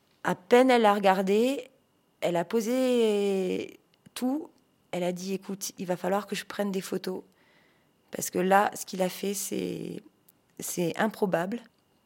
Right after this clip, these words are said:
Donc elle prend, euh, plusieurs photos et elle me montre, elle me dit : « Voilà, il a recousu, euh, euh, soixante-quinze pour cent de ton vagin à l'extérieur. » Donc, euh, elle me dit : « Je peux même pas passer le petit doigt. »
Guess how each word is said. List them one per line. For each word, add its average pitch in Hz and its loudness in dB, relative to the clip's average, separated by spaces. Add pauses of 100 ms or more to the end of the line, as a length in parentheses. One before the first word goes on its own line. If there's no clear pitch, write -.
(380)
Donc 147 -4
elle 160 0
prend, 180 -2
euh, 151 -4
plusieurs 170 -6
photos 277 -2 (120)
et 160 -6
elle 151 -2
me 156 -2
montre, 190 -4
elle 165 -6
me 165 -4
dit : « 165 -8
Voilà, 165 -4 (840)
il 175 2
a 175 6
recousu, 196 -2
euh, 165 0 (320)
euh, 160 -4
soixante-quinze 208 -2
pour 190 -8
cent 196 -2
de 175 -4
ton 170 -8
vagin 160 -6 (680)
à 185 -2
l'extérieur. » 175 -4 (640)
Donc, 165 -6
euh, 165 4
elle 175 0
me 170 0
dit : « 180 -4
Je 185 -6
peux 170 -8
même 202 0
pas 214 -2
passer 202 -4
le 185 -4
petit - -14
doigt. » 165 -4